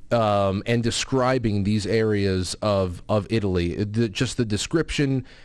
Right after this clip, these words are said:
and the mapping out of, of all these locations? What can you say about someone who's been there, uh, t-, for as much time as you have?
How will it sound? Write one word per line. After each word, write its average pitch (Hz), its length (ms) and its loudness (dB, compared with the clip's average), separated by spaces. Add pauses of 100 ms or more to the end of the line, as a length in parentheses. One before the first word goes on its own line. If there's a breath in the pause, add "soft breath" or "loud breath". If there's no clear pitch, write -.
(120 loud breath)
and 110 420 2
the 98 240 -2
mapping 117 380 0
out 107 160 2
of, 101 280 0
of 110 160 2
all 127 180 2
these 117 220 0
locations? 107 520 0
What 156 160 2
can 165 120 -2
you 143 80 0
say 139 160 0
about 117 180 0
someone 117 240 0
who's 107 180 2
been 107 240 0
there, 101 280 0 (340 loud breath)
uh, 98 220 4 (100)
t-, - 280 -10
for 98 340 0
as 104 180 0
much 113 400 -2
time 113 380 0
as 90 140 -2
you 107 220 2
have? 82 380 -2